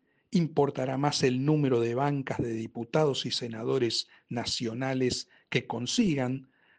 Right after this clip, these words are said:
tratándose de una elección en la que se renovará la mitad de la Cámara Baja y un tercio de la Cámara Alta? Una interpretación válida es que,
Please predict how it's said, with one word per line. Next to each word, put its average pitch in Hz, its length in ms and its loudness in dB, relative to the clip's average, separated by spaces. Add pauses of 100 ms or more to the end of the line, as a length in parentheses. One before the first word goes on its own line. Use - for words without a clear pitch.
(120)
tratándose 220 680 4
de 151 140 2
una 165 180 2
elección 147 400 0
en 139 140 0
la 117 100 -6
que - 300 -6 (100)
se - 220 -2
renovará 117 680 -4 (220)
la 113 180 -2
mitad 139 420 0
de 117 160 -6
la 104 100 -12
Cámara 113 380 -4
Baja 127 460 -2 (200)
y 135 140 -2
un 117 160 -4
tercio 117 400 0
de 113 80 -6
la 104 120 -8
Cámara 95 500 -12
Alta? - 420 -14 (1200)
Una 269 220 4
interpretación 156 840 2
válida 113 560 -2
es 110 220 0
que, 113 260 -4